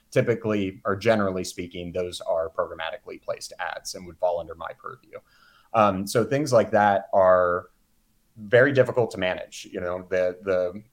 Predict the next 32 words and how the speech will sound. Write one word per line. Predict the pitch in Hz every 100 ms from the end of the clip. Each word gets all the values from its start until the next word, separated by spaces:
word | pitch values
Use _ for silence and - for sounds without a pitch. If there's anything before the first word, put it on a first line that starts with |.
| -
internet's | 123 120 117 -
a, | 107 104 -
a | 107
big | 113 107
place. | 104 90 - - -
Um, | 101 95 92 92 107
and | 98
a |
lot | 92 95 101
of | 110 98
what | 104 98
that | 101 92 98
management | 92 98 98 90 87
looks | 98 - 95
like | 90 -
is | 101 87
looking | 107 110 120
at | 107 -
individual | 98 101 98 95 104 104
inventory | 95 92 92 90 85
pieces. | - 76 - - - _ _ _
So | - 110 101
E | 120
S | 147
P | - 127
N | 123
is | 117
obviously | 98 95 98 - 107 104
a |
pretty | - 110 107
premium | - 101 101 92
publisher. | 92 90 85 -